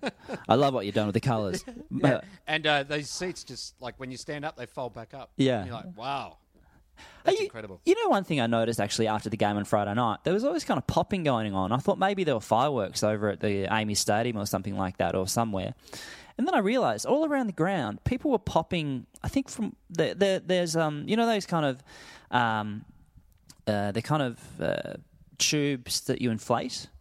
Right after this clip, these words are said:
Speaker 2: and you bang them together and they
Speaker 1: Oh,
Speaker 2: make a noise.
Speaker 1: yes.
Speaker 2: Yeah.
Speaker 1: Yep.
Speaker 2: And so
Speaker 1: Yep, the old inflatable, bangable tubes. Yep.
Speaker 2: all around the stadium after the game, there was just this pop, pop, pop, pop, pop, and people all going around just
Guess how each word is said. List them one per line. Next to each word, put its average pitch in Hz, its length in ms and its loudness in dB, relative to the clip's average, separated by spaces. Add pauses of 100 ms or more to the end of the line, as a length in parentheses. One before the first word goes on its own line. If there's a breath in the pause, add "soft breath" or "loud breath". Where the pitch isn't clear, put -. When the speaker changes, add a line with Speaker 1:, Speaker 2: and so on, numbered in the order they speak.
(300 loud breath)
Speaker 2:
and 127 100 0
you 127 80 4
bang 123 260 0
them 120 120 0
together 117 300 0
and 156 80 2
they 160 40 8
Speaker 1:
Oh, 185 120 8
Speaker 2:
make 151 100 4
a 123 40 2
noise. 160 220 2
Speaker 1:
yes. 196 380 0
Speaker 2:
Yeah. 135 100 -8
Speaker 1:
Yep. 151 160 -6
Speaker 2:
And 214 80 0
so - 120 4
Speaker 1:
Yep, 220 80 2
the 160 80 0
old 143 160 2
inflatable, 135 500 -4
bangable 131 380 -6
tubes. 135 380 -10
Yep. 139 100 -12 (120)
Speaker 2:
all 285 220 6
around 240 220 0
the 208 60 -2
stadium 196 440 0
after 143 220 0
the 139 80 -6
game, 160 220 2
there 135 60 0
was 127 40 -2
just 143 120 -4
this 117 100 -2
pop, - 280 0
pop, - 220 -4
pop, - 240 0
pop, - 260 0
pop, 196 260 4
and 165 120 -2
people 180 220 2
all 170 160 2
going 151 240 2
around 135 300 0
just 135 120 -6